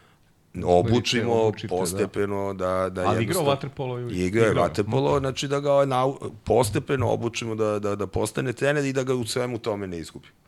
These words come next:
Speaker 1: Da ga
Speaker 2: Mhm.
Speaker 1: ne odvuče nešto drugo. Znači da on jednostavno, koji je pun entuzijazma, e, gleda podcaste, gleda utakmice,
Speaker 2: Mhm.
Speaker 1: sve, postavlja pitanje. Evo, danas sam čuo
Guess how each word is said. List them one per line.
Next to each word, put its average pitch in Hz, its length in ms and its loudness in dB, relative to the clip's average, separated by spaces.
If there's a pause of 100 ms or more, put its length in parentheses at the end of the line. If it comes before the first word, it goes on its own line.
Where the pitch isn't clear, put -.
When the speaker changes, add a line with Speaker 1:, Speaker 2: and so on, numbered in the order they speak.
(220)
Speaker 1:
Da 95 160 -2
ga 104 80 0
Speaker 2:
Mhm. 101 100 2
Speaker 1:
ne 101 80 0
odvuče 101 480 0
nešto 101 320 -4
drugo. 95 260 -6
Znači 80 240 -10
da 90 120 -4
on 110 180 -2
jednostavno, 117 640 -2 (680)
koji 104 320 2
je 104 120 4
pun 120 340 2
entuzijazma, 104 1040 2 (400)
e, - 100 -8 (420)
gleda 110 380 4
podcaste, 107 640 0
gleda 107 300 2
utakmice, 110 560 -2
Speaker 2:
Mhm. 101 100 2
Speaker 1:
sve, 113 360 4
postavlja 110 520 0
pitanje. 107 640 -2 (380)
Evo, 98 180 2
danas 104 300 2
sam 98 120 -6
čuo 98 340 2